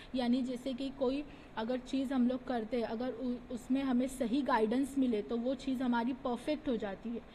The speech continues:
वैसे ही मार्गदर्शन यानी guidance की ज़रूरत है. थोड़ा वेळ थांबून ते म्हणाले, मी विचार करत होतो की पद्धतशीरपणे वाचन कसे करायचे हे तुला सांगावे।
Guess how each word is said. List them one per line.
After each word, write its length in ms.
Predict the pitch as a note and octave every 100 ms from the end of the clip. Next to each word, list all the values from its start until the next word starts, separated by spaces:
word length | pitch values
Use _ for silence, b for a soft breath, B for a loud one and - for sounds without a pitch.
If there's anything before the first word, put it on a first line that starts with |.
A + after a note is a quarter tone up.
| B B -
वैसे 320 | A#3+ A#3 C#4+
ही 220 | C4+ E4
मार्गदर्शन 720 | D4+ A#3 A3 A#3+ B3 A#3 C4+
यानी 200 | C4 D4
guidance 540 | C#4+ A3+ G#3 A3+ A#3+ -
की 200 | D4+ G#4 - B B G#3+
ज़रूरत 440 | B3+ A3 A3 A3+
है. 220 | A3+ A3+ F#3 - - - - - - - -
थोड़ा 280 | C4 C4+ E4
वेळ 200 | E4 C#4+ C#4
थांबून 360 | C#4 D#4 C4 C4 - -
ते 80 | B3+
म्हणाले, 520 | B3+ A#3 A3+ A3 B3 D#4+ B B B
मी 180 | B3 E4+
विचार 400 | E4 C4 C4+ D4+
करत 320 | F4+ F4+ E4+
होतो 320 | D#4 G#3+ G3+ F#3+ B B -
की 80 | D#4+
पद्धतशीरपणे 1120 | D#4+ B3+ G#3+ C4+ - - F4 F4 E4 D4 D#4+
वाचन 440 | D4+ G#3+ C#4+ D4+
कसे 320 | D#4 C4+ D4+
करायचे 560 | D4+ C4+ A3+ F#3 - G3+ -
हे 100 | C#4
तुला 280 | D4+ C4 C#4
सांगावे। 520 | C#4 G3+ F#3+ F#3